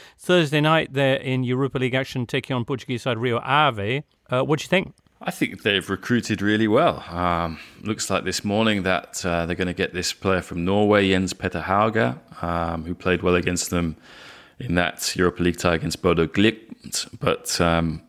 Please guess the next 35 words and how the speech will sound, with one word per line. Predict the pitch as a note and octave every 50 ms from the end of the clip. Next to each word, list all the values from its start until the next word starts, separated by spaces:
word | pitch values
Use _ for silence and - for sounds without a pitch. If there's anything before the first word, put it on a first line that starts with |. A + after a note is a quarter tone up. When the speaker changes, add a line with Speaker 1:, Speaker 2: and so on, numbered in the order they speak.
| _ -
Speaker 2:
I | -
spoke | - - - - -
to | -
some | - F2+ E2
people | - E2+ E2 - E2
at | -
Milan | - F#2 F2 E2+ E2 E2+
last | E2 D#2+ - - -
night. | G#2 G#2 A2 F#2+ C2+
They | E2+
said | - - E2 D#2+
they've | F2 D#2+ -
been | F2 E2+
monitoring | E2 E2 E2+ E2 D#2+ - - D#2+ D#2+ D#2
him, | D#2 D#2 D2+ - _ _ _ _ _ _
um, | - D#2+ D2+ D2 D2+ D2 D2 D2+ D#2+ G2 G#2
since, | - - - D#2+ D2+ - - - - - -
since | - - F2 E2 - -
June. | - G#2 G#2 A2 A#2+ B2 C3+ D#3 - - - - - - - - - - - - - - - - - - - _ _ _ -
And | A2 A2 A2 A#2+
yeah, | E3 G3 C3
I | E2+
mean, | F2 F2+ F2+
they've, | F#2+ F#2+ F#2+ F#2+
they've | - G2+ F#2+
been | - G2 F#2+ F#2+
winning | G2 G2+ G#2 G2 F#2
without | F#2 F#2 F#2+ F2+ F#2+
Zlatan. | F2+ F#2 G#2 A#2+ - - - C2 B1+ - - -
They, | - E2+ E2 E2 E2+ E2 E2
they | E2+ E2+
did | E2 F2+ E2+ -
that | E2+ C#2+ B1+
against, | E2 - F2 E2 E2 D#2+ - - - - - -
uh, | E2 D#2 D2+ D2+ D2+ D2+ D2 C#2+ C#2+